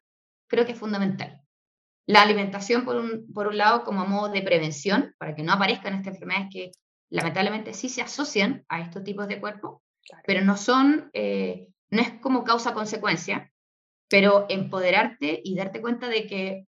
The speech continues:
Speaker 1: mi cuerpo es este y yo estoy haciendo todo lo posible para mantenerme sano, no estéticamente, sino que metabólicamente, ¿por qué no me van a poder ayudar estas herramientas? Los colores, por ejemplo,
Speaker 2: Claro.
Speaker 1: dónde ocupar la ropa.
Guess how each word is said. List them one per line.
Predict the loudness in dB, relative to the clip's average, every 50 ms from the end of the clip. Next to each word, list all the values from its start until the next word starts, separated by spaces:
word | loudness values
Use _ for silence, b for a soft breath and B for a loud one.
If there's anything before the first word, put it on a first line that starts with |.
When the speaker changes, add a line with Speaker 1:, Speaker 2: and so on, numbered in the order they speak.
| _ _ _ _ _ -6
Speaker 1:
mi | -4 -4 -2 -2
cuerpo | -2 -2 -2 -2 -4 -8
es | -8 -4 -4
este | -4 -4 -4 -6 -6 -2 -2 -2 -2
y | -4
yo | -6 -6
estoy | -4 -6 -6
haciendo | -6 -8 -10 -10 -8
todo | -6 -6 -6
lo | -6
posible | -6 -8 -8 -6 -6 -6 -4
para | -6 -6
mantenerme | -6 -6 -8 -6 -8 -6 -6 -6 -6
sano, | -6 -2 0 2 2 2 0 -4 -4 -6 _ _ _ _ -4
no | 2 2 2
estéticamente, | 2 4 -2 -2 -2 0 -2 -2 0 0 -2 -2 -4 -10
sino | -10 -6 -4 -4 -4 -4
que | -4 -6 -6 -6 -8 _ -8
metabólicamente, | -4 -2 -2 0 0 -2 0 -2 -2 -4 -4 -4 -4 -6 -6 -4 -4 -4 -4 -6 _ _ _ _ _ _ _
¿por | -4 -4 -2 0
qué | 2 2
no | 2
me | 4 2
van | 0
a | 0 -2
poder | -2 -4 -4
ayudar | -4 -4 -4 -6 -6
estas | -6 -6 -6 -6
herramientas? | -4 -4 -4 -2 -2 -2 -2 -2 -4 -4 -4 -4 -4 -4 -8 _ _ _ _ _ _
Los | -8 -8 -8
colores, | -6 -6 -4 0 2 2 2 2 0 -4 -8
por | -10 -14 -14
ejemplo, | -12 -2 -2 0 0 0 -4 -6 -6 -8 -8 -8
Speaker 2:
Claro. | -6 0 2
Speaker 1:
dónde | 4 4 4 2 0
ocupar | -4 -6 -8 -2 0 0 0 2
la | 0 -4 -4
ropa. | -2 -4 -6 -6 -6 -8 -10 -10 -10 -10